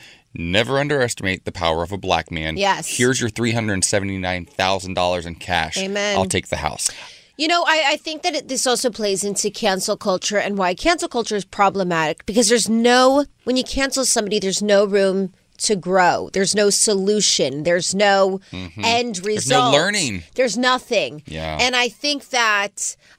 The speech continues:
Speaker 2: um, by taking opportunities like this and really turning them around, you know, <clears throat> I was watching the Billie Holiday movie. I can't stop watching it. I don't, I, uh, the United States versus Billie Holiday. I'm just
Speaker 1: Mm-hmm.
Speaker 2: obsessed. And when they said,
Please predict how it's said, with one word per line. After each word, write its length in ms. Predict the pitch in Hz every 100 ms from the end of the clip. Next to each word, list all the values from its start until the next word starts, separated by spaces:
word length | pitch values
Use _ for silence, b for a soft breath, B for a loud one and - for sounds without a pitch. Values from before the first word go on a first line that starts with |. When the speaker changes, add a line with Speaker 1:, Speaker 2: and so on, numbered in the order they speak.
| -
Speaker 2:
um, 380 | 214 208 208 202
by 140 | 214
taking 440 | - 254 247 277
opportunities 880 | 247 220 226 208 - 262 294 254 240 -
like 260 | 196 196
this 500 | - 185 180 - - -
and 240 | 220 226
really 280 | 208 226 214
turning 360 | 196 247 240 233
them 140 | 220
around, 460 | 202 214 233 202 185 B 220
you 100 | 269 262 - -
know, 360 | 277 254 208 196
<clears throat> 100 | _
I 60 | 226
was 100 | 233
watching 240 | 254 254
the 60 | 285
Billie 180 | 233 220
Holiday 260 | 196 180
movie. 240 | 180 170 165
I 40 | 190
can't 220 | - 330
stop 200 | - 214
watching 260 | 165 - 123
it. 100 | -
I 60 |
don't, 140 | 233 -
I, 120 | 240 -
uh, 100 | 233 226 202 B B
the 140 | 196
United 260 | 247 240 240
States 220 | 233 214
versus 220 | - 196 -
Billie 160 | 196
Holiday. 180 | 180 156
I'm 140 | - -
just 140 | -
Speaker 1:
Mm-hmm. 80 | 240
Speaker 2:
obsessed. 600 | - - 214 - - - B B B B B
And 580 | 269 262 226 220 202 - _ _ _ _ -
when 400 | 185 247 247 269
they 160 | 254
said, 680 | 233 - 233 208 185 180 170